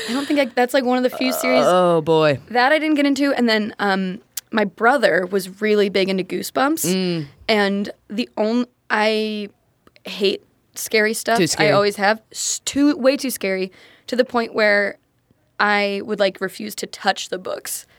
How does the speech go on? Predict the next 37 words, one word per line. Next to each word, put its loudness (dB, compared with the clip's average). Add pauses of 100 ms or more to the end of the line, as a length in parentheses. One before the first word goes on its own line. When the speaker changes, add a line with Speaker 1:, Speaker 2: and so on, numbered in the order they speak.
(340)
Speaker 1:
Like, 0
<laughs> 2
I, 4
Speaker 2:
Uh, 0
Speaker 1:
like, 4
Speaker 2:
we 4
are 2
so 2
Speaker 1:
I, 4
like, 2
Speaker 2:
simpatico 2
on 2
this. 0
Speaker 1:
Yes. 2 (100)
Like, 2
I, 2
like, 0 (640)
Speaker 2:
Yeah. 4
Speaker 1:
they 4
just -2
creep -2
me 2
out. 2
All 0
the 0
little 2
dummies. 2
The 0
only 4
one 2
I 0
read 0
was, -2
uh, 4
Camp -2
Nowhere. 0
Speaker 2:
Yes. 2